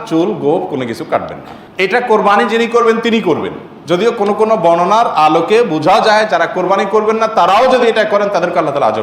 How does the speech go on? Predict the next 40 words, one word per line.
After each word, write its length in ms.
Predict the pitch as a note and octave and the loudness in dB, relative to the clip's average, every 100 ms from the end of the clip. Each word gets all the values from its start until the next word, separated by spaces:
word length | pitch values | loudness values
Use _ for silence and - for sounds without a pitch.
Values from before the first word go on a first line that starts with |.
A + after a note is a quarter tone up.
| - | -6
দান 160 | E2+ - | -10 -12
করবেন। 220 | - D2 - - - | -16 -18 -20 -20 -16
সাত 300 | - F#3 - | -4 -2 -2
নম্বর 200 | C#4+ C#4+ | 0 0
আমল 220 | G#3+ F3+ | 2 2
হলো 340 | D#3 A#2+ - - - - - - - - - | 2 0 -4 -10 -16 -20 -20 -20 -20 -20 -4
তাকবীর, 360 | F#3 F3+ E3+ G3 F#3+ | 0 0 0 -4 -2
তাহমিদ, 320 | F3 F3 F#3 F3 | -4 -4 -4 -2
তাহলিল 260 | D#3 E3+ | -2 -2
বেশি 200 | D3 D3+ | -4 -6
বেশি 160 | C#3 B2+ | -6 -8
পড়া। 160 | F#2+ D#2+ - - - - - | -10 -10 -12 -20 -20 -12 0
"ফাকসিরু 440 | E3 F3 G3+ F#3 | 0 2 0 0
ফিহিন্না 360 | E3+ F3+ G#3 F#3+ | 2 2 2 -2
মিনাত 200 | F3 D#3+ - | -2 -2 -4
তাকবীরি 640 | C#3 F3 G#3 A#3 B3+ - - - - | -4 0 0 0 -4 -12 -20 -20 -2
ওয়াত 120 | D#3 - | 0 2
তাহমিদি 480 | - - G#3+ A#3+ G#3 | 0 0 0 0 2
ওয়াত 140 | F#3 F3+ | 0 2
তাহলিল।" 320 | F3+ D#3+ G3+ - - - - - - - - - D3+ | 0 2 0 -2 -8 -18 -20 -20 -20 -20 -20 -8 -2
নবী 100 | F#3 | 0
সাল্লাল্লাহু 200 | G#3+ G3+ | 2 2
আলাইহি 180 | F#3+ | 2
সাল্লাম 200 | G3+ G3 | 2 2
বলেছেন, 300 | F#3 F#3 F#3 | 0 0 -2
"এই 140 | D#3 F3 | -2 0
দশক 360 | E3+ G3 A3 | 2 2 0
যখন 200 | G3+ F#3+ | 0 0
শুরু 220 | F3+ B3 A#3 | 0 0 2
হবে 320 | E3 C3 F#3 - - | 2 2 -2 -6 -6
তখন 240 | F#3+ F3 A3+ | -2 0 0
তোমরা 240 | A3 G#3+ | 0 0
বেশি 220 | F3 - | 0 -2
বেশি 360 | G#3 G3+ A3 G#3+ - - - - - | -4 -4 -6 -8 -12 -20 -20 -20 -4
তাকবীর 360 | E3+ E3 F#3+ G3+ | -4 -2 -2 -2
বলবে, 220 | D#3+ C3 | -2 -2
মানে 140 | B2 C#3 | -2 -2
আল্লাহু 380 | C#3+ F3 F#3+ F3+ | -2 0 2 2
আকবার 340 | E3 - G#3 | 0 0 0
বলবে, 300 | C#3+ G#2+ | 0 -4